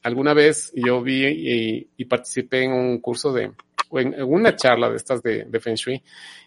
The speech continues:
y hablaban también de que esto del flujo de la energía en los espacios también depende del signo de la persona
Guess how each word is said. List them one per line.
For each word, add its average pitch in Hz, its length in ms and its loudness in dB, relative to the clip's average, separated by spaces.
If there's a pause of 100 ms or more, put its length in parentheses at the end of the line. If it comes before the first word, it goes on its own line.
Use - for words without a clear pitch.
y 127 80 6
hablaban 143 340 6
también 165 320 4
de 175 120 0
que 147 340 0 (220)
esto 147 360 4
del 170 140 4
flujo 180 320 4
de 185 80 6
la 156 60 8
energía 131 340 4
en 165 60 4
los 127 100 2
espacios 120 600 0
también 135 400 0
depende 156 580 0 (420)
del 120 240 2
signo 156 480 2
de 151 80 6
la 120 160 2
persona 107 680 2